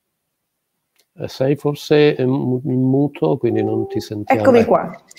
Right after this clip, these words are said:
Speaker 1: Perfetto.
Speaker 2: Sono tornata. Certo, eh, come stavo dicendo, i dati, sempre più informazioni, quindi anche dai robot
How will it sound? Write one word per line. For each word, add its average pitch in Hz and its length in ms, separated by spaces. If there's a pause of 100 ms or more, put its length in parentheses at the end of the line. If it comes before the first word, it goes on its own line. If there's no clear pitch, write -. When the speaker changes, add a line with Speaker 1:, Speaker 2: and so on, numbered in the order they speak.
Speaker 1:
Perfetto. - 380
Speaker 2:
Sono 226 220
tornata. 180 460 (480)
Certo, 196 600
eh, 214 440
come 254 140
stavo 262 280
dicendo, 302 680 (160)
i 220 120
dati, 285 440
sempre 277 460
più 202 540
informazioni, 233 1040
quindi 208 480
anche 233 320
dai 196 180
robot 220 540